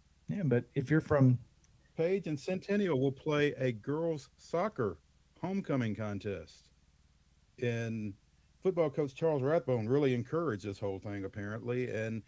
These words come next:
Speaker 2: Nate Clapp, the, the girls' soccer coach, reached out and got a response from Centennial. This was not an originally scheduled game,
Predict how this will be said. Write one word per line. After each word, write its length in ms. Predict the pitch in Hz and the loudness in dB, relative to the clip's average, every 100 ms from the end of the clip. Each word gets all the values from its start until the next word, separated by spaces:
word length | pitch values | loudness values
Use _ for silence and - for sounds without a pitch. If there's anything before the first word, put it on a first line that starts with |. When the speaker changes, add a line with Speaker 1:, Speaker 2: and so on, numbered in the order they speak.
| - _ - | -16 _ -2
Speaker 2:
Nate 240 | 123 135 | -2 -2
Clapp, 300 | - 127 143 - | -2 0 0 -2
the, 220 | 123 110 | -2 -2
the 160 | 120 104 | -4 -6
girls' 340 | 110 123 120 | 0 2 0
soccer 320 | 120 127 127 | -2 -4 -4
coach, 600 | 117 123 127 131 - - - _ _ _ _ - | -2 2 2 0 -8 -18 -20 _ _ _ _ -2
reached 340 | 127 135 - | 0 0 -2
out 300 | 120 131 131 - | 0 0 0 -4
and 540 | 117 113 110 104 95 | -4 -2 -4 -6 -8
got 240 | 110 117 120 | -2 0 0
a 80 | |
response 500 | 110 107 - 123 131 | -2 -6 -6 -4 -4
from 160 | - 113 | -6 -8
Centennial. 580 | - 123 120 139 135 117 | -4 -4 -2 0 2 2
This 220 | 127 131 | 0 -2
was 120 | 117 | -2
not 180 | 123 131 | -2 0
an 100 | 117 | 0
originally 520 | 104 113 123 110 104 | 0 -2 -2 -4 -4
scheduled 520 | 101 - 131 110 101 95 | -6 -2 -2 -2 -8 -6
game, 460 | 117 127 95 92 | 0 0 0 -6